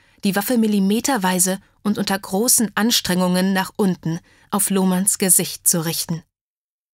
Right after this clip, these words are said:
Sophie keuchte vor Angst. Ludwig war aus dem Zimmer verschwunden und rief draußen auf dem Flur weiter nach der Wache.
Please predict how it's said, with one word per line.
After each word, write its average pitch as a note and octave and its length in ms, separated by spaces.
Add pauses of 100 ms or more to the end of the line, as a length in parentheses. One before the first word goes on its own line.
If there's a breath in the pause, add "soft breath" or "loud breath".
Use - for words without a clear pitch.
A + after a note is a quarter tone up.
(1300)
Sophie G3+ 420
keuchte - 600
vor - 220
Angst. - 400 (840)
Ludwig A3 380
war - 140
aus - 80
dem - 160
Zimmer F#3+ 240
verschwunden F#3 600 (320 soft breath)
und A3 120
rief A3+ 140
draußen F#3+ 360
auf F#3 120
dem G3+ 140
Flur F#3+ 280
weiter F3 340
nach F3+ 160
der F3+ 160
Wache. F3 300